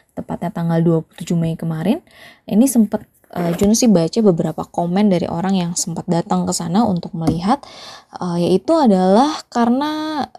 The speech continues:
si acaranya sendiri ini tuh bener-bener dipromosikan oleh pemerintah Korea ya di banyak media sosial, tapi ternyata menurut yang datang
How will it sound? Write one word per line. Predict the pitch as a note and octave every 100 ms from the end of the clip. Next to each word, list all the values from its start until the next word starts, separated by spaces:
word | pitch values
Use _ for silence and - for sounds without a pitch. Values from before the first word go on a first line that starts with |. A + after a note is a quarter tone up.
| -
si | - - A3+ A3 A3 A3 A3 G#3+ G#3+ G#3+
acaranya | - G#3+ A3+ G#3 - G#3 G3+ - _ -
sendiri | G#3+ G3 F#3 G3+
ini | F#3+ A3
tuh | C4
bener-bener | F#3+ F3 F3 A3+
dipromosikan | F#3 - E3 D#3+ F3+ A#3 - F3 E3
oleh | D#3+
pemerintah | E3+ E3 D#3+
Korea | F3 F#3 F3 G3
ya | G#3+ F#3 G3+
di | F3
banyak | D#3+ D#3+ E3 E3 - - - -
media | E3+ E3+ F3 E3+
sosial, | F3 F3 - G#3 D#3+ D#3 B3
tapi | G#3+ G3+ A#3
ternyata | F#3+ E3+ E3 A#3+ D#4
menurut | A#3 E3+ E3+ E3+ -
yang | E3+ E3+
datang | E3+ E3 - C4 E4